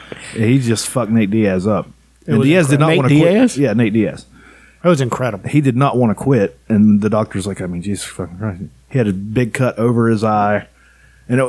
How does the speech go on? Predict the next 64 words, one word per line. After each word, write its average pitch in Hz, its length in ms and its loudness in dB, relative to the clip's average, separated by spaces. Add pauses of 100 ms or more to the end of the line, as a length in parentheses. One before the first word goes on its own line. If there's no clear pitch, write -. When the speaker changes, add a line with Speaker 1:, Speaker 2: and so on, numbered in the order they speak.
Speaker 1:
it 135 100 2
wasn't 175 340 2
leaking 151 320 0
down 131 220 0
into 151 220 2
his 101 120 0
eye. 101 460 -4
So - 160 -4
usually 143 400 2
they'll 117 160 0
let 120 160 0
him 110 100 2
fight, 120 400 -2 (260)
and 104 160 -2
there 110 120 2
was 107 120 0
one 107 160 0
under 120 300 2
his 110 140 0
eye, 107 400 -2
and 107 200 0
there 110 140 2
was, 104 200 -4 (280)
he 120 60 -4
had, 98 280 -2 (100)
like, 113 200 -6
fifteen 120 380 -2
stitches 104 340 -4
in 98 60 -2
each 101 160 -4
one. 104 240 -2 (1080)
He 160 140 2
gets 185 160 -2
cut 151 200 2
up 127 120 0
every 110 220 0
fight. 92 260 -2 (300)
It 113 160 0
doesn't 120 180 2
matter 113 160 2
if 98 80 -2
he 110 60 2
wins 104 260 2
or 101 40 2
loses. 101 340 2
If, - 280 -4
if 104 140 -2
you 143 80 2
touch 143 320 0
above 123 300 0
his 117 160 0
eyes 117 360 -2
where 117 140 0
he's 107 120 0
got 113 140 -2
so 123 140 0
much 110 160 2
scar 117 260 -2
tissue, 117 420 0
it, 98 120 -2
it'll 107 160 0
just 98 180 -4
bust 104 280 -4
open. 95 260 -4